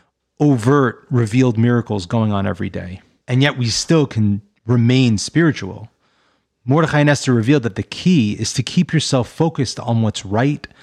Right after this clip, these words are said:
and what's decent, even when it seems that that can't work.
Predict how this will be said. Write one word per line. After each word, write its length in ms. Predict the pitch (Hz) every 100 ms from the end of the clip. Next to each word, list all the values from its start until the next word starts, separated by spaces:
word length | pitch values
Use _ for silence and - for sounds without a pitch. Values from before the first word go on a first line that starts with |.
| - -
and 140 | 120 110
what's 220 | 101 -
decent, 640 | 107 160 - - 85 - _ _ _ _
even 300 | - 196 196
when 140 | 165 135
it 120 | 113
seems 720 | - - 190 127 107 113 - - _ -
that 180 | 123 -
that 260 | 151 135
can't 400 | - - 151 120
work. 520 | 123 131 139 - -